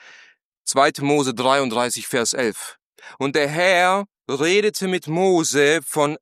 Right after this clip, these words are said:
Angesicht zu Angesicht, wie ein Mann mit seinem Freund redet. Und er, Mose, kehrte zum Lager zurück, sein Diener aber,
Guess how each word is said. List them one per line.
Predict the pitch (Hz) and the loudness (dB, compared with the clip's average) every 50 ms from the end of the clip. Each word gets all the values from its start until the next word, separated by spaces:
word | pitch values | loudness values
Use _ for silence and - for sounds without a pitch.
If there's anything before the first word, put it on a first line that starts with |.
| _ | _
Angesicht | - 139 160 196 214 233 247 233 220 233 220 180 - 214 240 254 220 - - - | 0 2 2 2 2 0 0 0 0 -2 -2 -2 -2 -2 -2 -2 -4 -6 -6 -6
zu | - - 147 160 156 | -4 -2 -2 -2 0
Angesicht, | - 147 175 208 233 247 247 214 233 202 175 190 240 247 208 - - 135 139 | 0 0 0 0 0 -2 -2 -2 -4 -4 -4 -4 -4 -4 -4 -6 -10 -8 -4
wie | 185 220 220 214 | -2 0 0 0
ein | - - 175 196 220 233 247 262 262 247 220 185 | 0 2 2 2 2 2 0 0 0 0 0 0
Mann | 170 160 160 165 180 208 226 247 254 262 262 262 240 - - - - | 2 2 4 4 4 2 2 0 0 0 -2 -2 -6 -8 -14 -10 -6
mit | 156 165 143 | -4 -4 -2
seinem | - 180 175 180 190 190 | 0 0 0 0 0 -2
Freund | 156 - - 175 180 190 214 233 240 214 202 196 | -4 -6 -2 0 2 2 2 2 0 0 0 2
redet. | 214 208 208 196 185 170 - - - - _ _ _ _ _ _ _ _ _ _ _ _ _ _ _ _ _ _ _ _ _ _ _ _ _ _ _ _ _ _ - - - - - _ _ _ | 2 4 4 2 0 -2 -4 -6 -12 -20 _ _ _ _ _ _ _ _ _ _ _ _ _ _ _ _ _ _ _ _ _ _ _ _ _ _ _ _ _ _ -20 -20 -20 -20 -20 _ _ _
Und | - - 143 131 | -8 -6 -4 -2
er, | 147 147 151 151 151 156 165 | 0 2 2 4 4 2 2
Mose, | 160 143 139 147 147 139 139 156 | 2 0 0 0 0 -2 -2 -4
kehrte | - - 160 151 160 151 143 | -4 -2 -2 -2 -2 -2 -4
zum | 135 - 156 143 | -8 -6 -4 0
Lager | 135 135 147 160 180 175 196 | 0 2 2 2 2 0 -2
zurück, | - - - 185 151 127 110 - | -4 -6 -4 -4 -4 -4 -4 -4
sein | - - 131 120 117 113 104 | -4 -2 0 0 0 -2 -4
Diener | 107 139 185 247 330 302 127 | -6 -6 -4 -4 -2 -2 -2
aber, | 80 76 82 78 73 82 73 71 - | 0 0 0 -2 -2 -6 -8 -10 -12